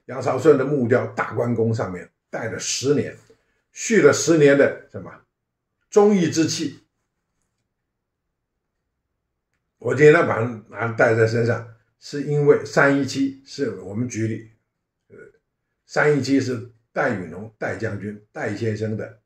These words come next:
逝世纪念日，强调的就是一种忠义精神，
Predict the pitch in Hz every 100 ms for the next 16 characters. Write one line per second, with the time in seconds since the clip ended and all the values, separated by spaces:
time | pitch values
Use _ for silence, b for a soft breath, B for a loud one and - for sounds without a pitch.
0 | _ _ _ _ _ _ _ _ _ _
1 | _ - 82 82 - 82 76 82 82 _
2 | _ _ _ _ _ _ _ _ _ _
3 | - 151 180 208 131 110 127 117 117 -
4 | - _ 185 170 170 120 113 117 110 110